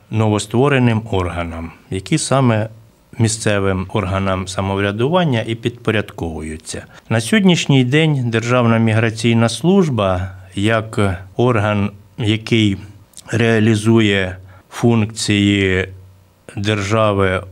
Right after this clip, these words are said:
у сфері реєстрації місця проживання, е, залишився контроль щодо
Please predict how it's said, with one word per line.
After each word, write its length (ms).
у 400
сфері 680
реєстрації 840
місця 320
проживання, 1040
е, 240
залишився 840
контроль 600
щодо 640